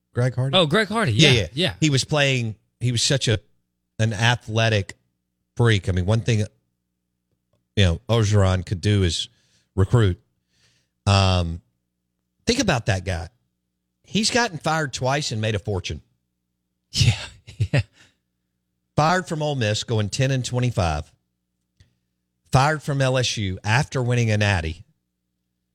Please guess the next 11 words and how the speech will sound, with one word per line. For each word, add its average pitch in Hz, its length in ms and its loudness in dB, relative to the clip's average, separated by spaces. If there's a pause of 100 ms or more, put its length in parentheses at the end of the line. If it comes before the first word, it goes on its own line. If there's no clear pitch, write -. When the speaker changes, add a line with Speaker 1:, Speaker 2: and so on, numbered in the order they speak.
(220)
Speaker 1:
and 117 100 6
he's 107 160 2
made 113 340 2 (640)
a 107 120 2
running 113 320 2
ton 107 200 0
of 95 60 2
money. 80 300 -2 (1400)
He'd 170 240 2
be 131 120 4
great 98 540 2